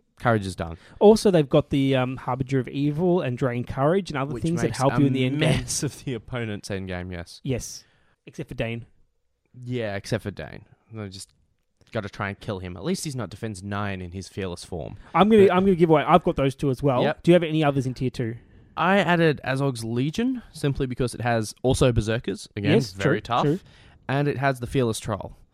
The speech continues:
Speaker 2: Yep.
Speaker 1: which, if you can get Fearless into an end game, you know, you're loving it. And it's got Azog, who has the Fearless Warg, I believe.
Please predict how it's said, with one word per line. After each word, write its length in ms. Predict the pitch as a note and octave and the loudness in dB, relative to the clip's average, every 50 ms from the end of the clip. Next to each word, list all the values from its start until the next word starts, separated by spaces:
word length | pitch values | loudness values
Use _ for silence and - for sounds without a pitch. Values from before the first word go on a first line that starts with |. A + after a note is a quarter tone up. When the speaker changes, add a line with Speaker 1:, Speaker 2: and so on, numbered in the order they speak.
| _ _ _ _ | _ _ _ _
Speaker 2:
Yep. 140 | - D3+ - | -4 -4 -2
Speaker 1:
which, 380 | A2 A2+ - - - - - - _ _ _ _ _ _ _ _ _ | -2 -4 -4 -6 -10 -12 -12 -14 _ _ _ _ _ _ _ _ _
if 140 | - A2 - | -6 -4 -4
you 80 | A#2+ A2+ | -4 -2
can 140 | - A#2+ | -2 -2
get 120 | A#2+ A2+ D#2 | -2 -2 -2
Fearless 380 | - - C3+ B2 A2+ A2 G#2+ - | -2 -2 0 0 0 -2 -4 -4
into 280 | F#2+ G#2+ G#2 - A2 | -4 -4 -2 -2 -2
an 120 | G#2+ G2+ F#2+ | -2 -2 -2
end 200 | G2 G2+ G2 G2 | -4 -4 -4 -4
game, 420 | G2 F2+ F#2 F#2+ F#2 F#2 G2+ - _ _ _ | -4 -4 -4 -4 -4 -6 -8 -12 _ _ _
you 100 | - G#2 | -12 -12
know, 180 | F#2 F2+ F2 F2+ G#2 - _ _ | -10 -10 -12 -14 -16 -20 _ _
you're 140 | G#2 G#2 G2+ | -8 -6 -4
loving 240 | G#2 G2+ F#2 G2 F#2 | -4 -4 -4 -6 -8
it. 100 | - - _ _ _ _ _ - | -10 -12 _ _ _ _ _ -8
And 60 | - | -6
it's 100 | G#3 - | -4 0
got 140 | - A#3 G#3 | 2 2 2
Azog, 460 | - D3+ D3 D3 C3+ C3 G#2 F#2 F2+ | 4 2 2 2 4 2 2 2 0
who 100 | A2+ A2 | -2 0
has 160 | A#2 A#2+ A2+ | 0 0 -2
the 80 | A2 A2+ | -2 -4
Fearless 320 | - C3 A#2+ A2 G#2+ G2+ | -4 -4 -4 -2 -2 -2
Warg, 360 | G#2+ G2+ F#2+ F#2 D#2 D#2 - G1+ | -2 -2 -2 -2 -2 -4 -8 -10
I 40 | |
believe. 480 | - - G#1 G1+ G1+ - - - _ _ | -12 -12 -14 -14 -14 -16 -18 -20 _ _